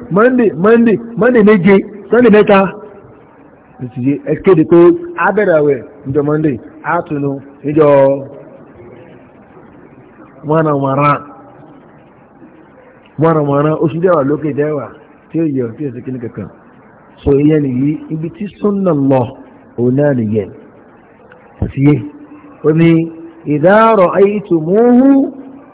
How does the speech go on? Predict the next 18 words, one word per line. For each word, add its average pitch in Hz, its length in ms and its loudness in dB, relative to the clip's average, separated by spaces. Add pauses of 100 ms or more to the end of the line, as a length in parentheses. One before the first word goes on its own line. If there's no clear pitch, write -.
(160)
فصوموا." 117 800 -10 (520)
Bẹ́ẹ̀ 151 480 2
bá 165 160 0
ti 156 140 -10
kojú 156 380 -2 (100)
yín 160 260 2
rí, 151 160 6 (640)
ẹ 127 160 -4
bẹ̀rẹ̀. 117 460 0 (400)
Gbogbo 180 280 0
wa 190 180 2
sì - 140 -10
kọ́ 175 180 -4
láàrin, 180 480 -2 (600)
táwọn 196 280 -4
kan 143 160 -4
bá 156 140 2
rí, 139 180 2